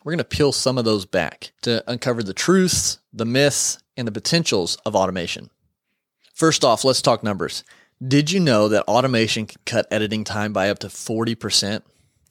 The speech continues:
Forty percent. Just think about what that means. Those long,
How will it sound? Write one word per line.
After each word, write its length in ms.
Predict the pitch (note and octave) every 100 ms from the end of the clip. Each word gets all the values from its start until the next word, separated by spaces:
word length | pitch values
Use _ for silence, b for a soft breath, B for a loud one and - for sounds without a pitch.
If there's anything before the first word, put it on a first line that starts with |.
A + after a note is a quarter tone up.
| - - _ _
Forty 320 | - D3+ E3
percent. 440 | E3+ D3 - G2 - _ B B B B
Just 140 | C#3 -
think 140 | D#3
about 220 | C#3 B2
what 140 | B2 A#2
that 120 | G2+
means. 460 | G#2 F2 - - - _ _ _ _
Those 220 | A#2+ A2+ G#2
long, 560 | G#2 A#2 C3 C3+ A#2+